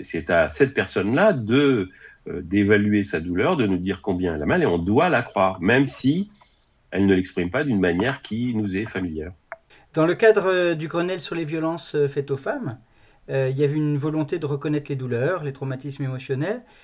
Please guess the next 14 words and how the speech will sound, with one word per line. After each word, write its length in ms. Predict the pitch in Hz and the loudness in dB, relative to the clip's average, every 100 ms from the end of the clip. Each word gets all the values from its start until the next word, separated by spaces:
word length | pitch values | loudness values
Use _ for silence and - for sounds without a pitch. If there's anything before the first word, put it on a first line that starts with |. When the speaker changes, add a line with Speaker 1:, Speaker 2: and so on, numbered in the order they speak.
| _ - | _ 0
Speaker 2:
D'ailleurs, 240 | 143 175 | 0 0
quatre-vingt-sept 520 | - - 220 202 202 208 | -6 -4 -4 -2 -2 -4
pour 160 | 196 | -10
cent 120 | - | -10
des 100 | 185 | -10
femmes 220 | 185 180 165 | -8 -8 -8
victimes 380 | 170 - 180 | -12 -12 -10
de 80 | 165 | -6
violences 380 | 151 156 180 226 | -6 -6 -6 -8
font 200 | - 165 | -10 -6
état 260 | 147 190 196 | -6 -4 -6
de 160 | 151 | -6
douleurs 320 | 143 151 170 | -6 -6 -8
psychologiques. 800 | - - - 170 165 143 139 - | -10 -14 -8 -6 -6 -8 -10 -18